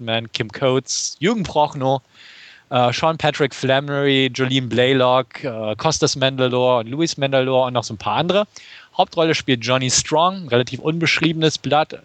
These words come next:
der seine Rolle aber sehr gut ausfüllt. Und das ist nämlich die Rolle des Detective Sean Riley. Der ist, ja, so ein knallharter Cop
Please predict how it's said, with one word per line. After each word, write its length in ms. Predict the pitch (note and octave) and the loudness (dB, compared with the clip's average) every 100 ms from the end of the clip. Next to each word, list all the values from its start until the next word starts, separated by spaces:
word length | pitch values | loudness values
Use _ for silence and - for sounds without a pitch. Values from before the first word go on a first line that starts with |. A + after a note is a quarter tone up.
| _ | _
der 260 | A#2+ A#2+ B2 | 2 4 4
seine 220 | A#2 A2+ | 0 0
Rolle 200 | A#2 B2 | 2 4
aber 120 | A2 | 4
sehr 180 | G#2 B2+ | 2 0
gut 160 | D#3 E3 | 0 -2
ausfüllt. 540 | D3 D3+ - D#3 E3 | 0 -2 -2 -2 -2
Und 220 | B2 A#2+ | -4 -2
das 140 | A#2 A2+ | -2 -2
ist 120 | A2+ | -6
nämlich 200 | B2 A2+ | -8 -8
die 80 | A#2+ | -2
Rolle 260 | A#2+ B2+ | 2 2
des 180 | A#2 G#2+ | 2 -2
Detective 400 | C#3 - B2 A2+ | -4 -2 -2 -2
Sean 280 | - G#2 G2+ | -4 -2 -2
Riley. 400 | G#2 C#3 F3+ F#3+ - _ - - - - - | 2 2 4 0 -4 _ -20 -20 -20 -12 0
Der 180 | B2 | 4
ist, 160 | C3+ - | 4 0
ja, 420 | G2+ G2+ A2+ G#2+ G2+ | -2 2 4 4 0
so 120 | A2+ | -12
ein 100 | A2+ | -12
knallharter 580 | - C3 C3+ C3 C3 B2+ | -2 2 4 4 2 0
Cop 300 | - D#3 | 2 0